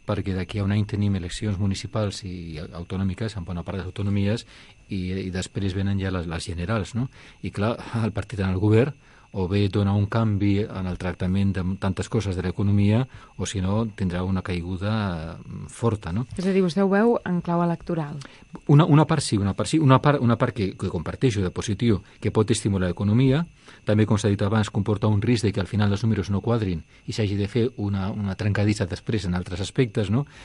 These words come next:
Speaker 1: Però que també crec, i és lògic i legítim, no? Que respon, doncs, a preparar ja les eleccions properes.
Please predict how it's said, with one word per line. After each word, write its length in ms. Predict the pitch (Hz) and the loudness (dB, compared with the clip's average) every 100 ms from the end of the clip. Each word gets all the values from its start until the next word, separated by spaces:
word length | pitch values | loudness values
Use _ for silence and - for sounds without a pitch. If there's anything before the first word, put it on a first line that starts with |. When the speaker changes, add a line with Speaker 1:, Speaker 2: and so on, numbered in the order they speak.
| - - | -8 0
Speaker 1:
Però 120 | 110 | 2
que 100 | 107 | 2
també 300 | 101 101 117 | 2 4 2
crec, 380 | - 123 120 - | 2 2 2 -2
i 180 | 123 92 | -4 -6
és 120 | - | -4
lògic 360 | 117 123 85 90 | -2 -2 -4 -6
i 180 | 85 | -10
legítim, 480 | 80 82 104 127 90 | -8 -4 -2 -2 -2
no? 160 | 95 147 - - | -2 -4 -10 -8
Que 120 | 95 | -6
respon, 440 | 90 - 101 107 | -4 -2 0 0
doncs, 240 | 110 113 107 | 0 -2 -4
a 60 | |
preparar 380 | 104 - 80 87 | -6 -6 -6 -6
ja 80 | 85 | -4
les 160 | 104 | -4
eleccions 340 | 104 98 117 107 | -4 -2 -4 -6
properes. 380 | - 92 104 | -8 -8 -6